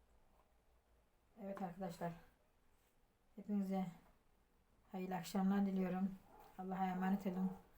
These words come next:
Hoşça kalın arkadaşlarım. Desteklerinizi, abonelerinizi bekliyorum arkadaşlar. Daha abonem yani daha şeyine ulaşmadı. Geçen bir ara geline dedim, "Ela, ge-, geline,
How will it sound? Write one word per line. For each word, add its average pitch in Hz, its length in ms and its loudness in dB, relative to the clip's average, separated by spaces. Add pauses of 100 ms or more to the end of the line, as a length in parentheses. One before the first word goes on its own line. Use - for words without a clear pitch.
(420)
Hoşça 190 360 -4
kalın 202 160 2
arkadaşlarım. 185 680 0 (1800)
Desteklerinizi, 190 680 -2
abonelerinizi 185 600 2
bekliyorum 185 380 0
arkadaşlar. 170 540 -2 (1600)
Daha 185 180 2
abonem 202 480 4 (300)
yani 196 300 2
daha 190 300 10
şeyine 196 420 6
ulaşmadı. 196 840 4 (540)
Geçen 202 360 6 (160)
bir 214 140 6
ara 196 420 10 (140)
geline 202 300 8
dedim, 196 340 4 (240)
"Ela, 208 280 4 (320)
ge-, 190 280 -2
geline, 196 460 4